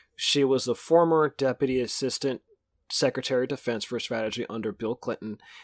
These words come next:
and the Undersecretary of Defense for Policy under President Obama. So that's where she was able to, yeah, push for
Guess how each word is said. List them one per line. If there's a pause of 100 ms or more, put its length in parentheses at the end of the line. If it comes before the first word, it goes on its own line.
(200)
and
the
Undersecretary
of
Defense
for
Policy
under
President
Obama.
So
that's
where
she
was
able
to, (180)
yeah, (180)
push
for